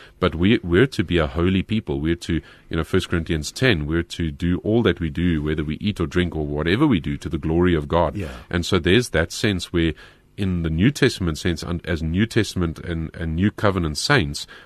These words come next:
Speaker 1: we are all six of these offerings in one, in a sense, because of the, the perfect offering of our Lord Jesus Christ. So then we move from that grain offering to the sin offering.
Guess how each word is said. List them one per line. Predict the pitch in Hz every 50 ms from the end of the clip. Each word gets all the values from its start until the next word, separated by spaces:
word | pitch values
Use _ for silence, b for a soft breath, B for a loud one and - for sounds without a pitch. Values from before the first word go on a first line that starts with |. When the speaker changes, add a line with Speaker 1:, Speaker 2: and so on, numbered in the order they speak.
| B B
Speaker 1:
we | B 85 87 98 110 113 - -
are | - 113 117 135 131 113 92 87 90
all | - - - 107 107 104
six | - - - 151 - - 160
of | 139 95
these | - 90 85 85 80
offerings | - - 90 - - - 87 80 76 69
in | 80 78 78
one, | 76 80 82 82
in | 82 80
a | 78 71
sense, | - - - 131 107 76 78 95 - - - b b b b b
because | - 92 87 - 107 101 87
of | 95 80 78
the, | 87 85 - -
the | - 85 80 80
perfect | - - 110 104 98 - - 85 - - -
offering | - 90 - - 95 87 82 82
of | 80 71
our | 76 76 76
Lord | 76 80 87 80
Jesus | - - 80 73 71 73 -
Christ. | - - 87 78 80 - - b b b b b b
So | - -
then | 98 123 165
we | 180 160
move | 117 104 113 113
from | - - 117 107
that | 98 92 82
grain | - 85 82 87 101 104
offering | 92 90 - - 90 82
to | - 82
the | 78 78
sin | 78 - - 165 175 151
offering. | - 82 76 - - 82 101 151